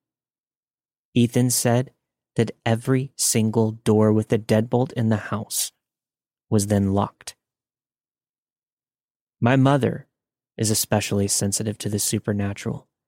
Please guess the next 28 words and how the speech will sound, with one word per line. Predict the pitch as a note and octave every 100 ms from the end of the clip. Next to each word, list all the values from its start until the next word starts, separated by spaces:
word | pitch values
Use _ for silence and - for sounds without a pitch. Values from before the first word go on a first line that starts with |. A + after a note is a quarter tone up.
| -
and | A2+
when | B2
I | D#3
told | - D#3+ D3+
her | D3+
the | C3+
story | - D3+ D3+ A#2+
that | G#2 A2 A2
night, | A2+ G2+ - _ _ _ _ _ _ _ -
she | - C#3+
looked | C3+ D3 -
at | -
me | A2
puzzled. | - C#3 B2+ G2+ - - _ _ _ _ _ _ _ _ _
She | -
said, | A#2+ A#2 G2
"Shelby, | - C3 B2+ F#2 - _ _ _ _ _ _ _ _ _ _ _
do | -
you | B2 G#3
think | - - D3 D3+
that | C3 A#2+ - - _ _ _ _ _ _ -
this | A#2+ B2 -
was | A2+ G2+
paranormal | - - G#2+ G2+ G2 G#2 C3+ D3 - _ _ _ -
rather | G#2+ G#2+ G#2+
than | G#2+ G#2
a | G#2+
break-in?" | G2 G2+ G2+ B2 D3